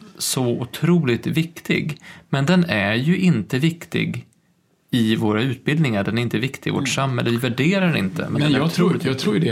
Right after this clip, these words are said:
Speaker 2: att, att barnmorskor, eftersom ni är så bra på att palpera, alltså att känna, så f-, att, att, att lära, att lära er att känna efter hur bäckenet är, det tror inte jag är svårt. Utan det är bara att, att, att känna efter på ett annat sätt. För ni, alltså, när vi gjorde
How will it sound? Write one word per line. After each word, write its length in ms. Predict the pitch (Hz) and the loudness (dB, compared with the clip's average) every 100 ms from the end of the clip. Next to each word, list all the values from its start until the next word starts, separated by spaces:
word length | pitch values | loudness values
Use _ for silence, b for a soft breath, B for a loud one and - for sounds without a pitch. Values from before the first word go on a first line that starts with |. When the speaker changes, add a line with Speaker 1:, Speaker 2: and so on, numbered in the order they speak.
| 110 | -2
Speaker 2:
att, 240 | - - | -6 -6
att 100 | 117 | -6
barnmorskor, 580 | 104 113 101 104 - - | -2 -2 -2 -4 -4 -4
eftersom 240 | 98 113 | -4 -4
ni 120 | 113 131 | -2 -2
är 40 | |
så 120 | 120 | -4
bra 140 | 113 101 | -6 -6
på 60 | |
att 80 | - | -6
palpera, 460 | 104 95 143 - 85 - _ _ _ - | -8 -6 -8 -8 -12 -16 _ _ _ -10
alltså 200 | - 107 | -8 -6
att 80 | |
känna, 340 | - 113 120 - - _ _ b b b b b | -6 -6 -6 -8 -14 _ _ b b b b b
så 220 | - 123 | -8 -4
f-, 220 | 101 - 139 | -4 -6 -8
att, 260 | - - | -6 -4
att, 300 | 117 117 - | -6 -6 -6
att 180 | 120 - | -8 -4
lära, 540 | 131 117 120 156 165 - - _ _ - | -4 -2 -2 0 -2 -4 -12 _ _ -8
att 440 | 113 - _ - 147 | -8 -8 _ -14 -6
lära 360 | 120 113 120 | -4 -2 -4
er 60 | 117 | -6
att 140 | 110 | -6
känna 200 | - 117 | -6 -4
efter 220 | 123 - 101 | -6 -6 -6
hur 80 | |
bäckenet 420 | 107 - - 107 - | -4 -6 -6 -6 -4
är, 140 | - | -4
det 100 | 107 | -6
tror 160 | - 123 | -6 -6
inte 120 | - | -4
jag 60 | |
är 40 | - | -6
svårt. 420 | - - - - | -6 -6 -8 -16
Utan 200 | - 104 | -8 -4
det 80 | - | -2
är 60 | 143 | -2
bara 120 | 107 | -4
att, 200 | - - | -6 -10
att, 240 | 113 - | -12 -10
att 160 | 117 113 | -10 -8
känna 260 | - 113 101 | -6 -6 -6
efter 180 | - | -8
på 100 | - | -8
ett 100 | 117 | -6
annat 200 | 117 117 | -6 -6
sätt. 240 | - - - | -6 -8 -6
För 100 | 113 | -6
ni, 180 | 113 113 | -4 -4
alltså, 180 | 110 | -4
när 100 | 120 | -6
vi 80 | 117 | -4
gjorde 280 | 120 120 113 | -4 -4 -4